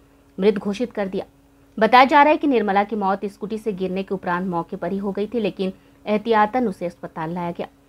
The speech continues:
घटना के बाबत चिकित्सा प्रभारी डॉक्टर ए के इक्का ने बताया कि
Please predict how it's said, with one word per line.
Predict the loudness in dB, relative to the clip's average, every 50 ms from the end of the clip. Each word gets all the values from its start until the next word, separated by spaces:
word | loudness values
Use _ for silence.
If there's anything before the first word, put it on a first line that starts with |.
| _ _ _ -10
घटना | -4 -4 -4 -2 -4 -6
के | -6 -6 -2
बाबत | 0 0 2 2 2 0 -2
चिकित्सा | -4 -8 -10 -8 -8 -8 -8
प्रभारी | -6 -6 -6 -6 -4 -4 -2 -2 -2 -2
डॉक्टर | -2 -2 -4 -4 -2 -2 -2 -2 -4 -4 -2
ए | -2 -2 -2
के | 0 0 0
इक्का | 0 0 -4 -12 _ -6 -6 -6
ने | -4 -4
बताया | -4 -6 -6 -6 -8 -8
कि | -8 -10 -12